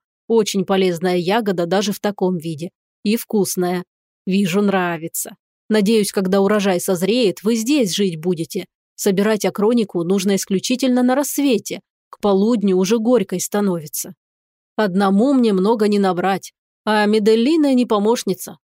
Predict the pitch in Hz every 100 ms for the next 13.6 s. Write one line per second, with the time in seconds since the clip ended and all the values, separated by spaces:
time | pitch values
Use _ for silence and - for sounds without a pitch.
0 | - 269 302 233 254 233 277 277 240 226
1 | 196 202 202 254 220 202 190 175 220 -
2 | 190 185 - - 220 226 202 175 165 185
3 | 226 277 254 247 - 247 - 180 185 -
4 | 180 - 165 143 139 _ _ _ _ _
5 | _ - 294 311 302 294 262 240 226 254
6 | 240 220 196 185 - _ _ - 226 220
7 | 208 202 202 269 254 196 - - - 220
8 | - 226 226 214 214 277 285 196 185 185
9 | 233 214 254 269 262 262 - 294 240 185
10 | - 202 190 _ _ - 220 214 - 233
11 | 214 254 247 185 175 180 226 208 220 196
12 | 285 240 208 - - 269 262 262 262 -
13 | 240 185 175 - 190